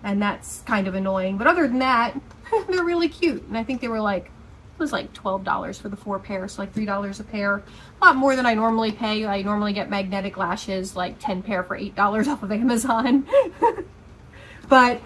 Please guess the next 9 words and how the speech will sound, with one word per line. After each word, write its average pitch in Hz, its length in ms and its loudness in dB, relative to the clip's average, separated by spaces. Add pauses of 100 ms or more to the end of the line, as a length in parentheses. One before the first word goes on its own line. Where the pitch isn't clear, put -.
(100)
I 330 140 4
just, 285 280 4 (380)
I 285 60 4
couldn't 277 220 2
resist 226 320 0
the 220 80 -2
novelty 208 640 2
of 190 160 -4
the 202 200 -4